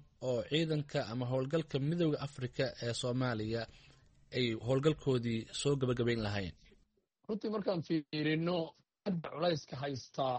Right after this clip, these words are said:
Speaker 2: iyo xaduudda Soomaaliya markii la fiiriyo, konfliktiga soddon jirsaday markii la fiiriyo, kala aragti duwanaanshaha siyaasadda iyo maamul goboleedyada, da-, dhammaystir la'aanta dastuurka,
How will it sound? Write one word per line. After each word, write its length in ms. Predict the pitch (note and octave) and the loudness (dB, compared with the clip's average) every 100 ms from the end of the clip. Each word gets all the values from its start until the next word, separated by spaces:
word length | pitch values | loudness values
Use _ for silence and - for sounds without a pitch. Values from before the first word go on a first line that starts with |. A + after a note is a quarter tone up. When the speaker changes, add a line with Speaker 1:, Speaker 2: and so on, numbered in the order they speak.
| - | -4
Speaker 2:
iyo 180 | D3 D3 | -4 -4
xaduudda 520 | - D3+ C#3 G3 F3 D#3+ | -2 0 4 6 6 4
Soomaaliya 540 | D#3 D#3 D#3+ D3 C#3 | 2 4 4 4 2
markii 260 | D3 - C#3 | 0 -2 -2
la 120 | B2+ | -4
fiiriyo, 500 | - B2+ C3 C3+ C3+ - _ _ | -2 -2 0 0 -2 -6 _ _
konfliktiga 720 | D#3+ C#3+ F#3 G#3 - F#3 D#3 C3+ B2 - | -4 0 2 2 2 0 2 2 0 -6
soddon 360 | - C#3 C#3+ A#2+ | 0 2 2 2
jirsaday 420 | C3+ - D#3 F3 | -2 0 4 4
markii 280 | E3+ - D3+ | 4 2 0
la 140 | C3+ | 0
fiiriyo, 480 | A2+ C3+ C3+ D3 D3 D#3+ _ _ _ _ _ _ - | 0 2 4 4 2 -2 _ _ _ _ _ _ -4
kala 160 | E3 - | 0 2
aragti 300 | E3 D#3+ E3+ | 2 0 0
duwanaanshaha 720 | D#3 E3 E3+ E3+ D3+ A3 F3+ | 4 6 6 4 4 4 2
siyaasadda 720 | - D#3+ D3+ C#3 E3 C#3+ C#3+ A#2+ | 0 0 2 2 0 0 -2 -2
iyo 120 | C#3 D#3 | -2 0
maamul 300 | D3+ C#3+ C#3 | 0 0 0
goboleedyada, 840 | C3+ C3+ C3+ C3 C#3 D3 _ - A2 _ _ _ _ _ - | 0 0 0 0 0 -2 _ -20 -20 _ _ _ _ _ -6
da-, 180 | E3+ - D#3 D#3 | -6 -6 -8 -4
dhammaystir 440 | E3 E3+ D#3+ F3+ E3+ | 0 0 0 -2 -2
la'aanta 460 | D#3+ F3 G3+ F#3+ D#3+ | 0 2 2 0 -2
dastuurka, 720 | D3+ - - - F3 C#3 C3 | -2 -6 -8 0 2 2 -4